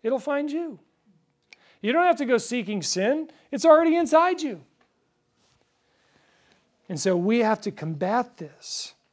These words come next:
We grow up into salvation by means of the Word.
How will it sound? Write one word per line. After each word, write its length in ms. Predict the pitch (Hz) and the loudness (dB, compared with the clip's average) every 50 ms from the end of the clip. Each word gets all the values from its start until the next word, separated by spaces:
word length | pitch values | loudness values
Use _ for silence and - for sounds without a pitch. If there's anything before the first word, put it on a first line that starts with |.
| _ _ _ _ _ _ _ - | _ _ _ _ _ _ _ -6
We 160 | 170 185 190 | -2 -2 -2
grow 680 | 170 151 143 165 170 180 220 233 247 254 269 277 254 - - | -2 -4 -6 -6 -2 2 4 6 6 6 4 2 0 0 0
up 300 | - 226 226 233 233 - - | 2 2 2 0 -2 -6 -8
into 440 | - 233 233 240 247 233 - 214 208 | -6 -4 -2 -2 -2 -4 -6 -8 -8
salvation 920 | - - - 214 196 190 185 170 185 185 190 196 165 - - 190 175 165 | -8 -6 -4 -2 -2 -2 -2 -2 -2 -4 -4 -4 -6 -8 -10 -8 -8 -6
by 180 | 151 165 160 165 | -4 -4 -4 -4
means 600 | 170 175 190 214 220 220 220 214 214 214 208 - | -2 -2 -2 0 0 0 0 0 -2 -2 -4 -8
of 280 | - - 185 156 143 139 | -8 -8 -8 -8 -8 -8
the 100 | 156 160 | -10 -10
Word. 640 | 151 147 156 175 180 180 170 160 147 131 117 113 - | -8 -6 -4 -4 -2 -2 -2 -4 -6 -8 -12 -18 -20